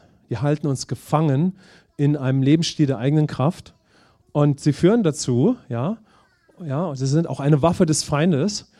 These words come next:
damit wir nicht in der Gnade leben, ja. Aber je mehr wir Gott kennenlernen und wie er ist, können wir durch Gnade mit Sorgen umgehen. Und wir,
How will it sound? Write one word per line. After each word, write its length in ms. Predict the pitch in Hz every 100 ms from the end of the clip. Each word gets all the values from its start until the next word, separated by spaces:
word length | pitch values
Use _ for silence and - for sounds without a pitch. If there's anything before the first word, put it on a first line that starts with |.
| _ _
damit 320 | 131 135 156
wir 100 | 165
nicht 260 | 143 147 -
in 160 | -
der 100 | 139
Gnade 440 | 131 123 120 156 151
leben, 320 | 113 95 92
ja. 220 | 95 175 247 _ _ _ _ _ - -
Aber 200 | 139 135
je 160 | 123
mehr 180 | 120 156
wir 80 | 170
Gott 200 | 143 135
kennenlernen 460 | - 131 139 147 131
und 80 |
wie 80 | 123
er 100 | 135
ist, 320 | 117 185 - - _ _ _
können 420 | - 143 160 165 127
wir 340 | 131 143 160
durch 240 | 147 143
Gnade 680 | - 147 131 185 151 143 175 -
mit 160 | 139
Sorgen 320 | - 139 147
umgehen. 320 | 147 160 135 123
Und 160 | 117
wir, 200 | 135 139